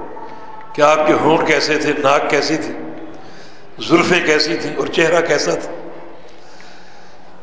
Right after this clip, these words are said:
ایک ہی جملے میں یہ بات کافی ہے کہ پوری کائنات میں آپ سب سے زیادہ اجمل اور احسن ہیں۔ قرآن حکیم نے اس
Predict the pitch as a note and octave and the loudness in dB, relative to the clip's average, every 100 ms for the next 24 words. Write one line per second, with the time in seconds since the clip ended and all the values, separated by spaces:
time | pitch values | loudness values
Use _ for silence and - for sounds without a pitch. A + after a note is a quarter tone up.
0 | - - - - - - F#3+ A3 A3+ A#3 | -14 -14 -14 -14 -14 4 8 10 8 6
1 | G#3 G#3 G#3+ G#3+ G#3+ D#3+ F3 - G3 G3+ | 4 6 6 6 6 6 6 6 4 6
2 | G#3 D3+ A#2 - - - - - - - | 4 2 0 -2 -6 -8 -10 -10 -10 -10
3 | - - - - - - E3 D#3+ A3 A3+ | -12 -12 -12 -12 -12 0 2 8 8 8
4 | G#3+ E3+ F3 F3+ F3 F3 F3+ E3 D#3 D#3 | 6 6 6 8 8 6 6 6 4 4
5 | - G#3+ - F3+ D#3+ D#3+ E3+ F3 F#3+ F#3+ | 2 2 4 6 6 6 6 4 6 6
6 | F#3 - F3 - D#3 C#3 - - - - | 6 6 6 4 0 -2 -6 -8 -10 -12
7 | - - - - - - - - - - | -12 -12 -12 -12 -12 -12 -14 -14 -14 -14
8 | - - - - - - - - - - | -14 -14 -12 -12 -14 -14 -14 -14 -14 0
9 | - E3+ F3 F3+ E3+ D#3 D#3 F3 F3 | 6 8 8 6 4 4 4 4 4